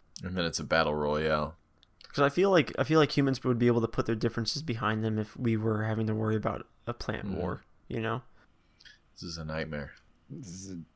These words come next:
Speaker 3: yeah. It's a terrifying, terrifying
Speaker 1: I don't know if I'm
Speaker 3: place.
Speaker 1: ever gonna eat fruit again,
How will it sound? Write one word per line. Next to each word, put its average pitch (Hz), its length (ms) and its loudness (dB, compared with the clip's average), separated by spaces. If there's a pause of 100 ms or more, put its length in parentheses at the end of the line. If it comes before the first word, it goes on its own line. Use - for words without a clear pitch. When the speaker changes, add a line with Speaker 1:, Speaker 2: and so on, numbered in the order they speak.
(140)
Speaker 3:
yeah. 78 360 -6 (680)
It's - 120 -20
a - 60 -20
terrifying, - 520 -10
terrifying 82 320 -4
Speaker 1:
I - 20 -2
don't 104 80 2
know 104 60 2
if 95 100 0
I'm 87 120 -2
Speaker 3:
place. 85 120 2
Speaker 1:
ever 80 120 -6
gonna 78 140 -6
eat - 140 -8
fruit 78 220 -6
again, 64 280 -10